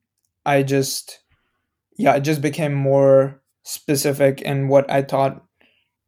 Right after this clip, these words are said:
uh, in, in what sort of businesses or, like, organizations I thought are actually,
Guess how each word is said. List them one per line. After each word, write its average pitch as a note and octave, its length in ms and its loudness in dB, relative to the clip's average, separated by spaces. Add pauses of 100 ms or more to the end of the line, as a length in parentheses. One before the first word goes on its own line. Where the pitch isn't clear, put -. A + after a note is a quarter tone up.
(120)
uh, C3 240 -2
in, C#3+ 280 -6
in D3+ 220 -6
what C#3+ 240 4
sort C#3+ 200 0
of C#3 120 0
businesses C3+ 560 0
or, C3+ 160 2
like, C3 220 -4 (920)
organizations C#3 680 2
I C3 100 4
thought C3+ 400 -2 (220)
are C#3 140 4
actually, C3 640 -2